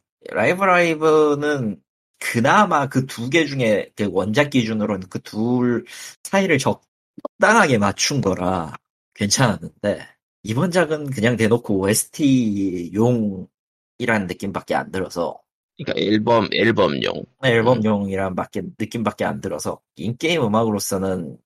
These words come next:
Speaker 1: 저는 개인적으로 좋은 점수는 못 주겠어요.
Speaker 2: 저도.
Speaker 1: 음. 그
Speaker 2: 특히
Speaker 1: 외에도
Speaker 2: 저-,
Speaker 1: 이제,
Speaker 2: 그러니까
Speaker 1: 네.
Speaker 2: 전 필드 오에스티나 이벤트 오에스티는 뭐 그렇다 치는데 전투 오에스티는 좀,
Speaker 1: 음.
Speaker 2: 음,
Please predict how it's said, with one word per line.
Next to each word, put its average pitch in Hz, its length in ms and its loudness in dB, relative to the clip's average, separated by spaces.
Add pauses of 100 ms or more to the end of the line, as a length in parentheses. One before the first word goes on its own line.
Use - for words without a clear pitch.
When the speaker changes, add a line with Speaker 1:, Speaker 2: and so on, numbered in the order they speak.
(220)
Speaker 1:
저는 160 760 2
개인적으로 107 440 4
좋은 95 240 2
점수는 78 420 0
못 95 160 0
주겠어요. - 440 -4 (720)
Speaker 2:
저도. 64 680 0 (580)
Speaker 1:
음. 98 120 -4 (420)
그 175 220 6
Speaker 2:
특히 156 80 8
Speaker 1:
외에도 147 260 6
Speaker 2:
저-, 107 140 6
Speaker 1:
이제, 101 480 -2
Speaker 2:
그러니까 110 300 4
Speaker 1:
네. 87 160 2
Speaker 2:
전 120 320 0 (120)
필드 240 320 2
오에스티나 190 800 2
이벤트 120 420 2
오에스티는 165 500 2
뭐 131 80 0
그렇다 120 360 0
치는데 165 560 0
전투 - 320 -4
오에스티는 127 640 2
좀, - 320 -4 (640)
Speaker 1:
음. 95 680 -4
Speaker 2:
음, 92 340 -12